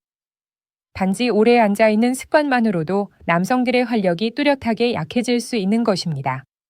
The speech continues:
저는 부산에 사는 육십팔 세 김민석 씨의 사례를 기억합니다. 은퇴 후 그는 하루에 다섯에서 여섯 시간을 꼼짝 않고 소파에 앉아 티비를 보냈습니다.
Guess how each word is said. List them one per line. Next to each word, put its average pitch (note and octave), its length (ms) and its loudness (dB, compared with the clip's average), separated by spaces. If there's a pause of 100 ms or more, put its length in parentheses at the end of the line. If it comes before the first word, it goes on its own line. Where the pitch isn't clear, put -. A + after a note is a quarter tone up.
(720)
저는 G#3 440 0
부산에 B3 400 0
사는 A3+ 480 -2
육십팔 B3 480 -2
세 A#3 240 -2
김민석 A#3+ 560 0
씨의 A3+ 260 0
사례를 G#3+ 480 -2
기억합니다. E3 760 -2 (1000)
은퇴 A3+ 260 2
후 A3 300 -2 (200)
그는 A#3 380 2
하루에 D4 360 2
다섯에서 A#3 680 0
여섯 G3 240 2
시간을 A#3+ 440 0
꼼짝 D#4+ 400 0
않고 G3+ 320 0
소파에 A3+ 420 -2
앉아 F3+ 400 -2
티비를 B3 460 0
보냈습니다. D#3 720 -2